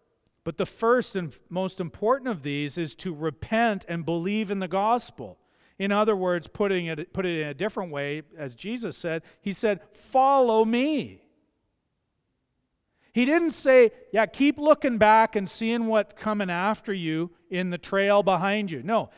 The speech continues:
he said, "Follow me." He didn't say,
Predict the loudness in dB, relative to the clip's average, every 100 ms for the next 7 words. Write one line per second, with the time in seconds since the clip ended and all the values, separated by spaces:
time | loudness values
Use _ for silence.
0 | _ -4 -2 -2 0 0 0 0 2 4
1 | 4 4 2 -2 -2 -4 -10 _ _ _
2 | _ _ _ _ _ _ _ _ _ _
3 | _ -2 2 2 2 -2 0 2 2